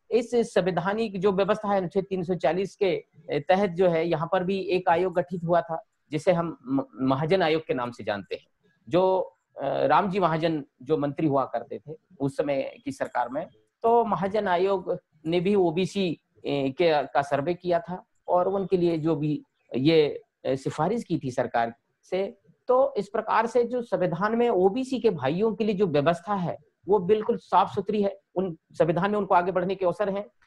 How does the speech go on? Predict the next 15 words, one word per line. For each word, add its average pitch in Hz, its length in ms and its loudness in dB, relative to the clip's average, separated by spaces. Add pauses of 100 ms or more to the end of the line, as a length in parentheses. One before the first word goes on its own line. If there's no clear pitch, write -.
(280)
लेकिन, 262 420 2
अ, - 80 -14 (560)
जो 254 520 2 (300)
आज 208 280 2 (120)
ओबीसी 202 380 2
को 262 140 2
उसका 240 200 4
लाभ 220 220 6
इसलिए 240 300 -2
नहीं 247 120 4
मिल 180 160 2
पा 147 160 2
रहा 156 120 0 (380)
कि, 254 320 -4 (220)
अ, 147 240 -10